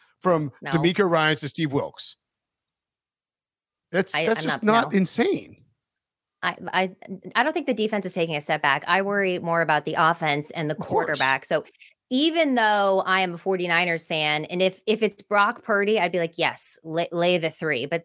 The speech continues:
Speaker 2: we don't know who it's going to be, if it's Sam Darnold, if it's Trey Lance, what Trey Lance even looks like. So I would actually stay away from this game until we figure out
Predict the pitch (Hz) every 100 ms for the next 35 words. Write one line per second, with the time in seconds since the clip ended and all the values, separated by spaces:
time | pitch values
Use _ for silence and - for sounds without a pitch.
0 | _ 175 196 196 180 165 160 160 160 185
1 | 165 165 - 151 147 139 143 - 165 156
2 | 151 151 147 - - 170 165 - 156 151
3 | 147 156 175 - 170 160 156 165 156 151
4 | 151 160 147 170 - 190 254 214 190 -
5 | 160 147 - - - 214 190 170 196 254
6 | 214 156 151 - 151 147 156 156 160 190
7 | 190 175 170 190 180 175 160 151 147 143
8 | -